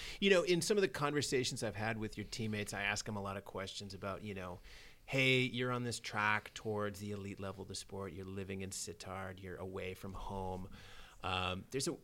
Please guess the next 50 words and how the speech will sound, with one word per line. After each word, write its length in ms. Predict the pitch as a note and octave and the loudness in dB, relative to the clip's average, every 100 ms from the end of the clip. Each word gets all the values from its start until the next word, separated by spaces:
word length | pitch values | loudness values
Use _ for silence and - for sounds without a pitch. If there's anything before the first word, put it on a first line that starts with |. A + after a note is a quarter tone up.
| C3 - | -8 0
there's 160 | B2+ | 0
kind 220 | - F3+ | 2 2
of 80 | E3+ | 6
a 60 | D#3 | 6
weird 640 | C3 C#3+ D3 C#3+ A2+ - | 6 8 8 6 4 -6
social 380 | - C#3 C3+ C#3 | 0 2 2 2
dynamic 480 | C3 B2 B2+ B2+ G#2+ | 2 4 4 2 0
that 100 | F#2+ | 0
must 220 | A#2 A#2 | 0 0
happen 340 | A#2 A2+ A#2 | 0 0 0
with 140 | A2 - | -2 -4
friends 340 | - A2+ A2+ | -2 0 0
back 300 | - G#2+ A2 | 0 -2 -2
home 460 | - A#2 B2+ D#3+ E3+ - - | -2 0 0 -2 -6 -18 -8
who 160 | B2 A2 | -4 0
don't 220 | A#2 B2+ A2 - B2+ | 0 -2 -6 -10 -6
really 260 | B2+ B2+ G2+ | -4 -4 -4
know 180 | G2 C3+ | -6 -4
anything 320 | E3 D3+ D#3+ | -6 -6 -8
about 300 | D#3+ D3+ C#3+ | -4 -6 -4
bike 260 | D#3 D#3 D#3+ | -6 -6 -4
racing, 480 | D#3 D3+ D#3+ D#3 | -4 -4 -4 -2
or 240 | C3+ F#2+ G2 - - - | 0 0 -2 -8 -16 -8
they, 80 | A#2+ | -2
maybe 240 | C#3+ C#3+ | 2 2
they 140 | B2+ | 2
know 120 | A#2+ A#2+ | 0 0
about 180 | A2+ | -2
the 60 | G#2+ | -4
Tour 300 | - - D3+ | -10 -6 -2
de 80 | C3+ | -2
France 560 | B2+ C#3 A#2+ A#2+ A2+ G#2+ | -4 -2 0 0 -2 -4
or 40 | |
Lance 260 | G#2 G#2 - | -6 -4 -2
Armstrong, 600 | B2 A#2 - A#2+ A2+ G#2+ | -2 -2 -2 0 0 -2
but 120 | G2+ | -4
they 80 | A2+ | -2
don't 260 | B2 A#2+ | 0 -2
know 220 | G2+ G#2 | -2 -2
about 320 | G#2+ G#2 G2 - | -2 -2 -2 -2
Gent-Wevelgem. 760 | A2 G#2 G2+ G#2 G#2+ G2 G2+ | -4 -2 -2 -2 -4 -4 -4
It, 40 | |
it 360 | - - - - | -6 -10 -18 0
must 180 | D#4 - | 0 6
be 80 | G#3 | 8
a 40 | |
little 180 | E3 C#3+ | 8 8
different 300 | B2 B2+ B2 | 4 2 -2
for 120 | B2+ | -4
you 440 | A2 A2+ A#2 A#2+ | 0 2 4 2